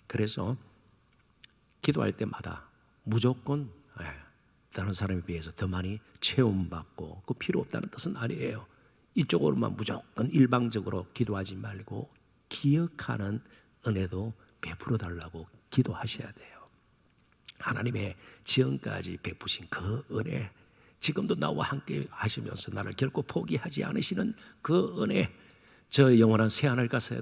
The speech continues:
땅, 영원한 가나안, 온전한 가나안 땅에 들어갈 때까지 그래도 우리를 기어코 이끌어 가실 그 하나님의 은혜를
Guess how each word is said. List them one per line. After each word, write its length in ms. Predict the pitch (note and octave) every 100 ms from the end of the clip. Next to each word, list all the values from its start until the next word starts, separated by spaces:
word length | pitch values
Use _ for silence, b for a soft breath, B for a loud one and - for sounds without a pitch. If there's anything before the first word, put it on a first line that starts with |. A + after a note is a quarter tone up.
| -
땅, 340 | A2+ A#2 A#2 C3+
영원한 460 | D3+ E3 E3 E3
가나안, 440 | - B2 A#2+ G#2 G#2 -
온전한 480 | D#3 G3 G3+ G#2+ -
가나안 340 | C#3+ D#3+ D#3+
땅에 200 | F3 D3
들어갈 520 | D3 E3 - - -
때까지 840 | - C#2+ - - - D3+ - - - b b b
그래도 360 | C3+ F3 F3 F3+
우리를 480 | C#3 C3 C3+ -
기어코 680 | - - D#3 F3 - E3+ - -
이끌어 540 | D3+ - - C3+ A#2+
가실 520 | - - - - A3+ - B B B
그 320 | - F3 F3+ -
하나님의 540 | - C#3 C3+ B2+ A#2
은혜를 420 | B2 A#2+ G#2 F#2+